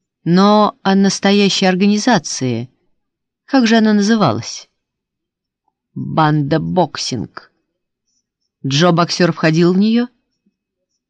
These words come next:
Нет. Устав он знал, но не хотел мешаться в такие дела, потому что у него патент. Не понимаю. Но если бы его взяли, у него отобрали бы патент,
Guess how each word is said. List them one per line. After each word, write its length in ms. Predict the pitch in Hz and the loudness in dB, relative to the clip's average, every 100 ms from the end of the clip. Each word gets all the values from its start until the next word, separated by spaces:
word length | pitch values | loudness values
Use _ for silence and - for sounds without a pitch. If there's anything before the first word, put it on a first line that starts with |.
| _ _ | _ _
Нет. 380 | - 160 131 - _ _ _ _ _ _ _ _ | -2 0 0 -6 _ _ _ _ _ _ _ _
Устав 400 | 196 - 214 185 | -6 -2 0 0
он 100 | 180 | 0
знал, 300 | 175 196 202 | 2 2 2
но 100 | 180 | 4
не 100 | 180 | 2
хотел 300 | 175 185 196 | 2 0 0
мешаться 460 | 185 175 196 160 139 | 2 2 0 -2 -4
в 60 | |
такие 280 | - 143 156 | -6 -4 -2
дела, 220 | 156 202 | 0 -2
потому 260 | 208 165 170 | 0 -2 -2
что 140 | - | 0
у 20 | 180 | 0
него 200 | 175 170 | 2 2
патент. 560 | 190 190 160 123 - _ _ _ _ _ _ _ - | -2 -2 -2 -2 -6 _ _ _ _ _ _ _ -4
Не 180 | 139 | -2
понимаю. 680 | 135 127 127 120 120 120 165 _ _ _ _ _ _ - - - - - | -2 -2 -2 -2 -4 -6 -8 _ _ _ _ _ _ -18 -16 -16 -18 -2
Но 80 | 214 | 2
если 240 | 220 208 | 4 2
бы 100 | 202 | 2
его 200 | 220 208 | 4 2
взяли, 340 | 202 214 269 220 | 2 2 4 4
у 60 | |
него 200 | 196 196 | 4 4
отобрали 500 | 196 220 208 220 175 | 2 2 2 4 4
бы 120 | 160 | 2
патент, 640 | 156 180 - 180 131 - | 0 0 0 0 0 -4